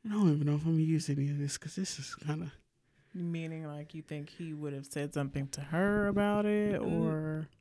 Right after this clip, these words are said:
Speaker 1: No, but I think he would have been
Speaker 2: indoctrinated in that same way, 'cause he kinda was.
Speaker 1: He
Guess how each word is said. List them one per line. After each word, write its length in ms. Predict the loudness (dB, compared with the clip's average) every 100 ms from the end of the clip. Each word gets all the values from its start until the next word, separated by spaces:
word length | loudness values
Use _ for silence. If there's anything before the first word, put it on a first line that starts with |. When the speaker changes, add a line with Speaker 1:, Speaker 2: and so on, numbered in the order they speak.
| -6
Speaker 1:
No, 360 | 0 8 8
but 140 | 10 8
I 120 | 8
think 280 | 6 2 6
he 120 | 6
would 200 | 8 8
have 120 | 8
been 400 | 6 6 4 0 -4 _ _ _ _ _ _ _ _ -20 _ _ _ _ _ _ _ _ _ _ _ -20 -10
Speaker 2:
indoctrinated 840 | -6 -4 -4 -4 -4 -4 -2 -4
in 140 | -4 -4
that 140 | -4
same 360 | -4 -4 -2 -2
way, 640 | -2 -2 -2 -2 -2 -4 -6 _ -20 _ _ _ _ _ _ _ _ _ _
'cause 180 | -8 -6
he 60 | -4
kinda 280 | -2 -2 0
was. 640 | -2 -2 -2 -4 -10 -6
Speaker 1:
He 200 | -2